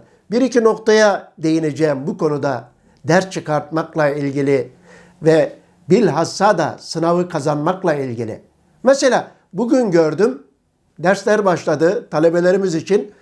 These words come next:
Hayırlı olsun diyelim. Şu anda geçici bir süreliğine inşallah evlerden bir eğitim başladı.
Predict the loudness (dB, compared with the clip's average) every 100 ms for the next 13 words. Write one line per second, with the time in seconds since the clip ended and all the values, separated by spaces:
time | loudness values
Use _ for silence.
0 | _ 0 2 2 0 0 0 -6 -6 -4
1 | -4 -4 -8 -12 _ _ _ -10 -4 -2
2 | 2 2 0 -4 _ _ -2 0 0 0
3 | 2 2 0 -4 0 0 0 0 0 0
4 | 0 0 0 0 0 -2 -4 _ _ 2
5 | 4 4 2 2 2 0 -4 -6 -2 2
6 | 2 0 -4 -2 -2 -2 -8 -8 -10